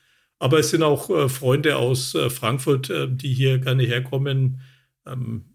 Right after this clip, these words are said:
zu den Vegetariern bin ich noch nicht übergegangen, muss ich dazu sagen. Ich grille sehr gerne.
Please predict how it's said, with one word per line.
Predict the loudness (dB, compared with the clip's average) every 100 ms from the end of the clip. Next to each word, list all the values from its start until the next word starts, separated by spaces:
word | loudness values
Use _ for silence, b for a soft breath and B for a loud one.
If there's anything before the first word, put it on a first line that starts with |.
| _
zu | -4
den | 0 0
Vegetariern | 0 -4 -4 -2 -2 -2
bin | -2
ich | -2
noch | -2
nicht | -4 -6
übergegangen, | -2 -2 0 -2 -2 -2
muss | -2 -4
ich | -6
dazu | -8 -6
sagen. | -6 -2 -2
Ich | -4 -8
grille | -4 -2 -2
sehr | -2 -2
gerne. | 0 -2 0 -2